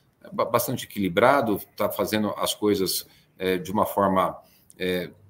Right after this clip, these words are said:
no tempo correto, acho que ele montou uma boa equipe, a gente tem relacionamento aqui direto com todos os secretários do Tarcísio, são todas pe-, tudo pessoas muito bem preparadas, pessoas muito, é, sensíveis, pessoas tranquilas que estão ali só pra buscar o resultado.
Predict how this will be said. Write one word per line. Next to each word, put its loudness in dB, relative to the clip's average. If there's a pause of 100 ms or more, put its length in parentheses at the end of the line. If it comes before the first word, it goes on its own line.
(140)
no 0
tempo 2
correto, 2
acho 0
que -2
ele 2
montou 2
uma 2
boa 4
equipe, -2 (420)
a 2
gente -6
tem 2
relacionamento 0
aqui -6
direto 2
com -8
todos -4
os -4
secretários -2
do -8
Tarcísio, -4
são -8
todas -6
pe-, -18
tudo -12
pessoas -2
muito -4
bem -4
preparadas, 0 (440)
pessoas -2
muito, 0
é, -4
sensíveis, -2
pessoas -4 (380)
tranquilas 4
que -8
estão -2
ali 0
só -6
pra -2
buscar -4
o 0
resultado. 0